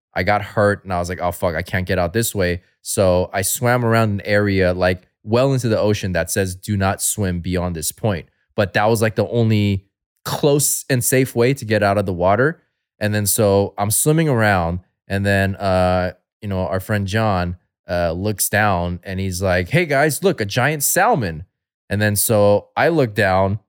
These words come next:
<laughs> and it's a shark about, it's about, like, five, six feet, you know, big. I couldn't really tell, but it was about ten, fifteen feet beneath the feet. And he was circling around the seaweed, you know?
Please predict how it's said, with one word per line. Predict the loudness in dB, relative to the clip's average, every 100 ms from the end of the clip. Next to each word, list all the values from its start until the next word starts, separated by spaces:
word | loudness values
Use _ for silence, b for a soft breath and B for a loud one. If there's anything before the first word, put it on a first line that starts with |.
| _ _
<laughs> | _ _ _ -4
and | 0 2 2
it's | 2 0
a | 0
shark | 0 2 4 4 -2 _ B B
about, | 0 2 2 0 _ _ _
it's | -6 -2 -2
about, | 2 2 2
like, | 0 0
five, | 2 2 0
six | -6 -6
feet, | -2 -2 -4 _
you | 0
know, | 2 2
big. | 4 2 0 -6 _ _ _
I | -4 -2
couldn't | 0 0 2
really | 4 2
tell, | 2 2 4
but | 4
it |
was | 2
about | 2 -2 0
ten, | -4
fifteen | 0 -2 0 0
feet | 2 -2 -2
beneath | -2 0 0 -2
the |
feet. | -6 -6 -6 -10 _ -4
And | -2
he | 2
was | 2
circling | 2 0 0 -2 -2 -4
around | -2 0 0
the | -2
seaweed, | -2 -2 -4 -8 -12 _ _ _
you | -2
know? | 2 0